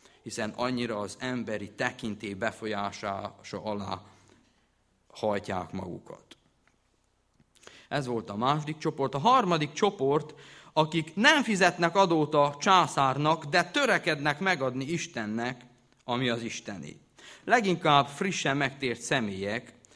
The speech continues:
illetve megtörténhet, hogy ezen a szinten megrekedt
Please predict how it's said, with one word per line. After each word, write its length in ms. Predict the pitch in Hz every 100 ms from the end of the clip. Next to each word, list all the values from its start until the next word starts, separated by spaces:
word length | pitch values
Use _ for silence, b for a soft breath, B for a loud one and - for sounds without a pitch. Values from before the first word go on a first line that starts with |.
| b
illetve 800 | b 156 139 117 117 117 120 135 - _
megtörténhet, 1160 | 135 139 123 - - - 120 117 120 117 123 123
hogy 180 | 113 113
ezen 300 | 120 117 120
a 80 |
szinten 460 | 117 135 127 123 110
megrekedt 840 | 117 131 120 113 107 113 104 -